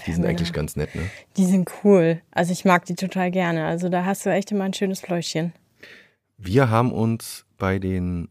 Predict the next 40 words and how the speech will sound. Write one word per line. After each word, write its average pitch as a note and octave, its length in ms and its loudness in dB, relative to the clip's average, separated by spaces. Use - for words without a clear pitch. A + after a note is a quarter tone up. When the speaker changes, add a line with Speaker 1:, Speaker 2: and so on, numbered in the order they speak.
Speaker 2:
Wirtschaftsjunioren G#2 1080 0
Schrägstrich - 580 -4
I A2 120 0
H G2 120 0
K A2 300 -2
kennengelernt F#2+ 680 0
und G2 220 0
zwar F2+ 280 0
beim E2+ 220 0
Speeddating. - 960 4
Speaker 1:
Ja. F3+ 500 6
Speaker 2:
Aber G#2 360 10
wir A2 140 6
saßen G#2 340 6
gar G2 160 4
nicht G2+ 140 0
am F#2+ 120 -2
Speeddating-Tisch, G2 760 0
so F#2+ 140 0
wie F#2+ 120 2
jetzt F2+ 300 0
alle F#2+ 140 2
Leute F#2 240 6
das F#2+ 160 0
wahrscheinlich F2 300 -2
vermuten G#2+ 420 2
würden. F#2+ 240 4
Wir F#2 80 6
haben F2+ 100 4
uns F#2 120 0
da G2 120 6
gespeeddatet G2+ 680 4
und F#2+ 80 0
dann F#2 400 4
fanden F#2 280 -2
wir F2+ 60 0
uns F2+ 140 -2
sympathisch F#2+ 500 -4
und F#2+ 180 -6
dann F#2+ 260 2